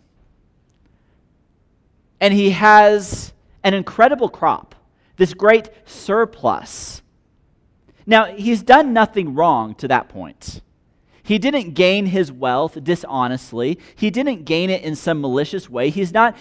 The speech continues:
taking advantage of others. He's, he's gained his wealth because of the blessing of God. And so in this surplus, he starts to have this inner monologue. And in this inner monologue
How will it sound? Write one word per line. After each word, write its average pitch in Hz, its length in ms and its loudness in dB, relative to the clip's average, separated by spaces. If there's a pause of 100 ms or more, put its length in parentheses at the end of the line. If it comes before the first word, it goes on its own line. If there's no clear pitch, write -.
(120)
taking 247 460 -2
advantage 170 560 -2
of 180 100 -8
others. 123 460 -6
He's, 180 260 -10 (800)
he's 196 280 -6
gained 233 540 -2
his 196 380 -2
wealth 117 500 -4 (100)
because 160 300 -8
of 151 80 -12
the 139 80 -10
blessing 160 600 -8
of 143 100 -14
God. 78 400 -12 (1600)
And 208 160 2
so 220 180 2
in 269 360 0
this 220 240 4 (120)
surplus, 208 540 0
he 202 100 -8
starts 233 340 2
to 220 100 -2
have 196 240 2
this 165 160 -6
inner 202 200 -2
monologue. 147 540 0
And 160 120 -6
in 269 200 -2
this 269 180 -2
inner 220 300 -2
monologue 165 640 0